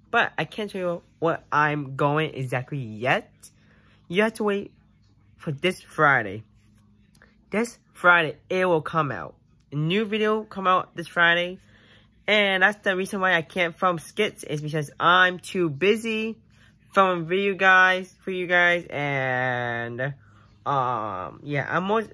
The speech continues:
I'm too busy to film skits,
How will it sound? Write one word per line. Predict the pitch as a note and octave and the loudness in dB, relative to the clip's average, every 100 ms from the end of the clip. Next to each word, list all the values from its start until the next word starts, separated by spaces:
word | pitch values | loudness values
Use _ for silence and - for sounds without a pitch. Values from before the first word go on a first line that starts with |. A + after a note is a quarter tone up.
| - _ | -20 _
I'm | E3 F3+ G3 F#3+ F3+ D#3 _ _ | 4 4 2 -4 -8 -12 _ _
too | - F#3+ | -8 -6
busy | D#3+ C#3+ D#3+ D#3+ G#3 A3+ - _ _ _ _ _ _ _ _ _ | -4 -2 -2 -4 -6 -8 -12 _ _ _ _ _ _ _ _ _
to | - | -10
film | E3+ F#3+ | -2 -4
skits, | E3+ - G#3 - - - | -4 -6 -6 -6 -12 -16